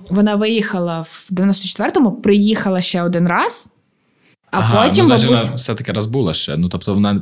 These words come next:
Speaker 2: після свого виїзду в Францію все-таки раз при-,
Speaker 1: Вона
Speaker 2: повертала-,
Speaker 1: верталась, так, вона
Speaker 2: поверталась.
Speaker 1: один раз
Speaker 2: Окей,
Speaker 1: поверталась,
Speaker 2: окей.
Speaker 1: ну, тому що тоді ще було вільніше, і вона мала змогу поїхати.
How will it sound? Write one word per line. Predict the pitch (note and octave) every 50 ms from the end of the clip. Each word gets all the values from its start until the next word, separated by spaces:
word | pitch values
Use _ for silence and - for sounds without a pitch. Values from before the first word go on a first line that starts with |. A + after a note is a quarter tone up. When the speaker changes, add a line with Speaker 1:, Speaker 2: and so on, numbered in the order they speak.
| -
Speaker 2:
після | - A#2+ A2+ - G#2+ G2 F#2+
свого | F#2 - - G#2 F#2+ G2+ G2+
виїзду | F#2 G2 G2 G2+ G2+ G#2+
в | F2+
Францію | - G2 F#2+ G#2 G#2+ - A2 F2+
все-таки | - G2+ - - - G2+
раз | F#2 G2+ A2 A2+ -
при-, | F#3+ G3+ A3
Speaker 1:
Вона | A3+ A#3 A#3
Speaker 2:
повертала-, | B3+ D4 D4+ C4+ C#4+ B3+ A3 F#3+ F#3+
Speaker 1:
верталась, | F#3 G3
так, | G3 G3+
вона | G#3 G#3 F3+
Speaker 2:
поверталась. | - - A3+ A#3 A#3 A#3+ B3
Speaker 1:
один | C4 C4+ C4+
раз | C4+ C#4
Speaker 2:
Окей, | -
Speaker 1:
поверталась, | - C4 B3+ B3 - B3 C4 C#4+ D#4 D#4+
Speaker 2:
окей. | D4+ D4
Speaker 1:
ну, | B3 A#3
тому | A3+ G3+ G3+
що | G3+ - A3
тоді | G#3 A3 G#3+ A3+
ще | B3 - - B3+
було | A3 G3+ G#3 G#3+ G#3+
вільніше, | G#3 G#3+ A3 A3+ A#3+ D4+ D#4+ - - D#4+
і | B3+
вона | A3+ G3+ G3 G3 G#3
мала | A3 G#3 G3+ G3 G3 F#3
змогу | F3+ F3+ F#3 F#3+ G3+ A3 G#3+ G3 G#3+ G3+ F#3+ F#3+ - - - - - - - - - _ _
поїхати. | _ - G#3 G3+ F#3 F3 - F3 E3 - B3 D4